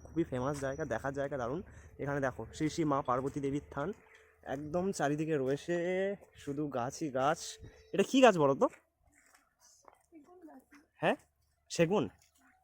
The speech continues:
Speaker 1: শাল বা সেগুন এরম টাইপের কিছু একটা
Speaker 2: সেগুন,
Speaker 1: হবে, তাই না?
Speaker 2: শাল না।
Speaker 1: সেগুন না?
Speaker 2: সেগুন।
Speaker 1: ওকে, আহ, দারুণ কিন্তু রয়েছে। দেখো এই যে সিঁড়ি step by step এইভাবে বেরিয়ে আমাদের একদম পাহাড়ের উপরে সোজা উঠতে হবে।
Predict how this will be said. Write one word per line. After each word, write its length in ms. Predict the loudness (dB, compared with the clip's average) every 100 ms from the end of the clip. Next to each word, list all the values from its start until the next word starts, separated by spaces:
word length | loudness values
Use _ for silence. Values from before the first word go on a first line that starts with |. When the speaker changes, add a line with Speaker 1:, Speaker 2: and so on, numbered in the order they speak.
| _ _ _ -12
Speaker 1:
শাল 420 | -4 2 2 4
বা 120 | 2
সেগুন 280 | 2 2 4
এরম 200 | 4 4
টাইপের 220 | 2 0
কিছু 180 | -2 -6
একটা 180 | -6 -6
Speaker 2:
সেগুন, 120 | -4
Speaker 1:
হবে, 160 | -2
তাই 120 | 0 -2
না? 80 |
Speaker 2:
শাল 180 | -4 -12
না। 100 | -18 -20 -20 _ _ -6
Speaker 1:
সেগুন 320 | -2 0 0
না? 140 | -2 -6 -10 -18
Speaker 2:
সেগুন। 360 | -16 -16 -16 -14
Speaker 1:
ওকে, 280 | -12 -10 -10 -14 _ _ -10
আহ, 100 | -4
দারুণ 400 | 2 4 6 6
কিন্তু 240 | 4 4
রয়েছে। 340 | 6 4 4 -2 -8 -10
দেখো 260 | -6 -2 0
এই 100 | 0
যে 180 | 0 -4 -6 -20 -20 _ -20 -20 -20 -20 _ -16 -8
সিঁড়ি 320 | 0 2 4
step 300 | 2 0 0 2
by 80 | 0 0
step 180 | 0 0 -2 -10 -2
এইভাবে 300 | 0 0 0
বেরিয়ে 280 | 2 2
আমাদের 220 | 2 2 2
একদম 340 | 2 2 0
পাহাড়ের 280 | 0 -4 -6
উপরে 200 | -4 -4
সোজা 180 | -4 -4
উঠতে 260 | -6 -4
হবে। 200 | -2 -2